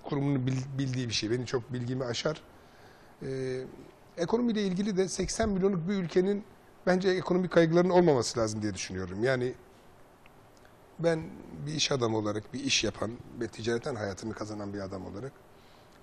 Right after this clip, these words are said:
yaklaşık yüz otuz, yüz kırk tane de çalışma arkadaşı olan, e, bir ekibin başındayım.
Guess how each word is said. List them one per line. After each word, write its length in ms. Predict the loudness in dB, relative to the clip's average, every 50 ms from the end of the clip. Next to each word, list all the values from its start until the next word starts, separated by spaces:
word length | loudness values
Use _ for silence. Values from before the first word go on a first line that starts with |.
| -6
yaklaşık 420 | -6 -4 -2 0 0 0 0 -4 -6 -8 -14 -20 -20 -20 -20 -20 -20 -20 -20 -20 -20 -20 -18 -12 -8
yüz 200 | -8 -6 -4 -4
otuz, 220 | -4 -4 -4 -6 -6
yüz 180 | -6 -8 -8
kırk 200 | -10 -10 -10 -4
tane 260 | -2 -2 0 0 -2
de 80 | -2 -4
çalışma 420 | -2 -2 -2 0 0 2 4 4
arkadaşı 480 | 2 2 2 -2 -2 -2 -4 -4 -4 -4
olan, 180 | -4 -6 -6 -8 -12 -20 -20 -20 -20 -18 -14
e, 60 | -14 -12 -12 -12 -12 -12 -14 -14 -16 -16 -16 -16 -16 -16 -16 -16 -16 -16 -16 -16 -16 -18 -18 -18 -18 -14 -10
bir 200 | -6 -6 -2 -2
ekibin 420 | -2 0 0 -2 -2 0 0 2
başındayım. 520 | 2 0 0 0 0 -2 -2 -2 -4 -6